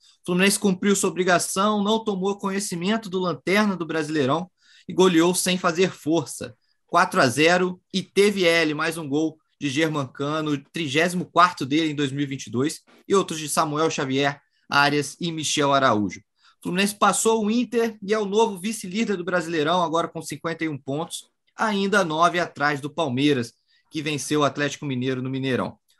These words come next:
Como fazem falta aqueles três pontinhos que ficaram naquele polo aquático, hein? Bom, eu sou o Thiago Lima, ainda cobrindo a vaga do Edgar aqui, tal qual Martinelli faz com Nonato. Está começando agora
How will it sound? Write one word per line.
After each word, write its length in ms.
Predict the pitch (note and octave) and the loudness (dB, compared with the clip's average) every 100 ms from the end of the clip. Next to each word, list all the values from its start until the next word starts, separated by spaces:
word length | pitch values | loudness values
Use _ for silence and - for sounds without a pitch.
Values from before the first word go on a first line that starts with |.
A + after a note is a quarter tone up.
| _ _ | _ _
Como 220 | F3+ F3 | -4 -2
fazem 380 | F3 F3+ D#3+ D3+ | 2 2 2 -6
falta 460 | - D#3 E3 D#3+ | 0 2 2 0
aqueles 280 | D3+ D#3 D3 | -6 -8 -8
três 220 | D#3 D#3+ | -8 -8
pontinhos 500 | - D3 - D#3 D#3+ | -6 -8 -8 -8 -8
que 120 | - D3 | -10 -14
ficaram 400 | C3+ C#3+ C#3+ C#3 | -8 -2 -2 -2
naquele 280 | C3 C#3 | -4 -6
polo 200 | C3 C#3 | -4 0
aquático, 500 | B2+ - C3+ C3 - | 0 2 0 0 -4
hein? 140 | D#3+ D3+ _ _ _ _ - _ | -8 -10 _ _ _ _ -20 _
Bom, 160 | G3 F#3+ | 2 4
eu 80 | F#3 | 4
sou 160 | A3 | 4
o 20 | G#3 | 2
Thiago 240 | G#3 F#3+ | 2 0
Lima, 360 | F3+ G#3 G#3+ G3+ | 0 0 -2 -2
ainda 200 | A3 A3 | -2 -2
cobrindo 380 | G#3+ E3+ G3 | -2 -2 0
a 60 | F#3+ | 0
vaga 320 | D#3+ F#3 G3 | 2 2 2
do 60 | F3+ | -6
Edgar 340 | E3+ D#3+ F3 | -6 -2 -2
aqui, 440 | D#3+ - E3+ F#3 - _ _ | -2 -6 -8 -8 -10 _ _
tal 200 | F3+ F3 | -2 0
qual 240 | - F3+ | 0 0
Martinelli 680 | F3+ F#3+ F3+ F3+ D#3 F3 F3 | 2 0 -2 -8 -4 -4 -4
faz 300 | D#3+ E3 E3 | -2 -2 -2
com 320 | - D#3+ C#3+ - | -6 -10 -10 -6
Nonato. 680 | D3 C#3+ D3 E3+ - F3+ - _ _ - | -4 0 0 0 -2 -10 -10 _ _ -10
Está 260 | D3 F3+ | -2 0
começando 420 | F3+ F3+ E3 F3+ F3 | 0 0 0 0 0
agora 380 | D3+ E3+ E3+ | 2 2 2